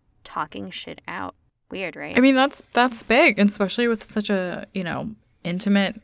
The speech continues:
Speaker 2: subject matter as that. I,
Speaker 1: Right.
Speaker 2: I imagine it's, it's, it takes a lot to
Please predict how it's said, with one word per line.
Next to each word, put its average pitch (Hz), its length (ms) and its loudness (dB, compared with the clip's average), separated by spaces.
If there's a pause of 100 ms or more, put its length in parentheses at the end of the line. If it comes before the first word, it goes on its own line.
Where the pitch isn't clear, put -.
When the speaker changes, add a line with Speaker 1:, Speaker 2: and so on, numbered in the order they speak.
Speaker 2:
subject 180 520 0
matter 180 340 2
as 175 160 -4
that. 180 420 2
I, 170 120 0
Speaker 1:
Right. 165 220 -8
Speaker 2:
I 165 40 -4
imagine 165 340 -6
it's, - 440 -8
it's, - 240 -6
it 196 120 2
takes 196 220 2
a 214 60 -8
lot 170 200 -2
to 160 200 -6